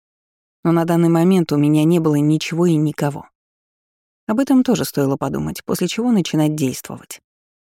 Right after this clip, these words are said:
Занятие прошло весело и познавательно, так мне показалось. И присутствовали ли среди учеников отступники, я не знала и знать не хотела. Попрощалась со всеми до следующего раза, после чего отвела брата домой.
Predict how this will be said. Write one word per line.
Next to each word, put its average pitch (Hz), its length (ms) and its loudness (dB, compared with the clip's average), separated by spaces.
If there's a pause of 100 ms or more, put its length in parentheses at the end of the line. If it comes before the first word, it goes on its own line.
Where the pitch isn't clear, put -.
(160)
Занятие 247 420 2
прошло 185 380 -2
весело 196 380 -2
и 165 80 2
познавательно, 156 760 -4 (100)
так - 220 -4
мне 156 220 0
показалось. 151 640 -6 (440)
И 220 80 0
присутствовали 226 720 0
ли 208 160 2
среди 208 320 0
учеников 202 540 -2
отступники, 202 640 0
я 190 160 2
не 196 160 4
знала 208 320 2
и 170 100 2
знать 160 380 0
не 190 80 4
хотела. 151 460 -4 (440)
Попрощалась 254 600 -2
со 226 140 -4
всеми 214 280 0
до 190 140 2
следующего 190 560 -4
раза, 180 240 -2
после - 260 -8
чего 254 240 -4
отвела 196 380 0
брата 165 320 -2
домой. 147 400 -6